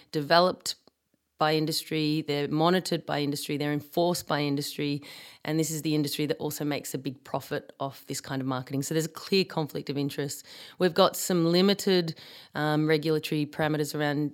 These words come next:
television, free-to-air television advertising, uh, but really limited, and it doesn't cover the, um, advertising on children's programming that children watch the most. Um, so really limited.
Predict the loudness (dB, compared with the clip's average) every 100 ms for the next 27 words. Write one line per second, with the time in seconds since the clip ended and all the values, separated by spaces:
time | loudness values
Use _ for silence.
0 | -4 0 0 0 -2 -2 0 0 2 0
1 | -2 -2 0 -2 -2 -2 -2 -6 _ -2
2 | -2 -2 -2 0 2 0 0 -2 -12 -12
3 | -4 0 0 4 6 6 4 2 2 0
4 | 0 0 0 0 -2 -2 0 0 0 0
5 | 2 0 -2 -4 -2 0 -2 -2 -2 0
6 | 0 0 0 0 -2 -2 -2 0 -2 -4
7 | -4 -4 -4 -4 -4 -2 -2 -2 -2 -2
8 | -4 -12 -20 -8 -4 -2 -2 -2 -2 -2
9 | -6 -8 -6 -4 -4 -6 -10 -14 _ -20
10 | -20 -8 -2 0 2 4 6 10 10 10
11 | 6 4 4 4 2